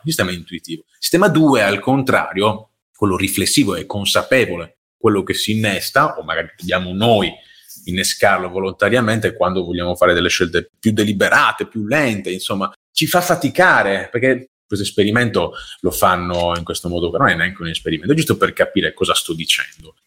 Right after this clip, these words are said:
Immaginate che io ora vi mettessi sullo schermo l'immagine di una donna arrabbiata,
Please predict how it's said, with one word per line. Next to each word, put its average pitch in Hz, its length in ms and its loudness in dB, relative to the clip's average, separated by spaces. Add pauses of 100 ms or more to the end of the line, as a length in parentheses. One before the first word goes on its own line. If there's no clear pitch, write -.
(140)
Immaginate 139 440 2
che 107 80 0
io 123 200 6
ora 113 200 6
vi 101 460 -4
mettessi 98 380 -4
sullo 104 220 -2
schermo 92 340 0
l'immagine 92 640 0
di 90 80 -18
una 87 160 -4
donna 85 440 -8 (380)
arrabbiata, 90 580 0